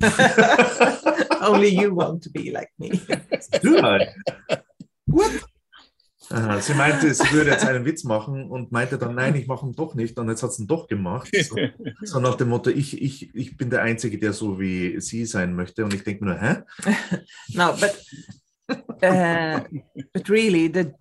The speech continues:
Speaker 1: the work is about seeing the light, the power in someone else and help them to see it.
Speaker 3: Ja.
Speaker 2: Also, es geht darum, dass man das Licht und die Kraft in jemandem sieht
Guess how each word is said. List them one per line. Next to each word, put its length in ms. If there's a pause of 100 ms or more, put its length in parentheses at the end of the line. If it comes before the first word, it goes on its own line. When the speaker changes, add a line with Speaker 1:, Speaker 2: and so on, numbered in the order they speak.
(140)
Speaker 1:
the 100
work 320
is 240
about 600
seeing 640 (520)
the 100
light, 480
the 140
power 500
in 200
someone 480
else 300
and 120
help 500
them 260
to 120
see 440
it. 260 (320)
Speaker 3:
Ja. 120
Speaker 2:
Also, 420
es 160
geht 180
darum, 300
dass 120
man 140
das 240
Licht 480
und 260
die 60
Kraft 540
in 200
jemandem 460
sieht 460